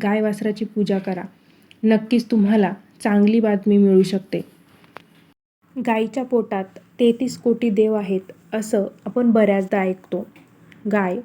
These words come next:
प्रथम पूजनीय आहे. आपल्या धर्मामध्ये गायीला खूप महत्त्व आहे. आपण हिंदू धर्मात गायीला खूप पवित्र मानतो. तर याच गायीच्या पवित्रतेची काळजी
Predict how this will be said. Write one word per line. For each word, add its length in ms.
प्रथम 340
पूजनीय 440
आहे. 360
आपल्या 280
धर्मामध्ये 680
गायीला 300
खूप 200
महत्त्व 360
आहे. 280
आपण 360
हिंदू 220
धर्मात 640
गायीला 380
खूप 120
पवित्र 400
मानतो. 420
तर 100
याच 440
गायीच्या 420
पवित्रतेची 760
काळजी 520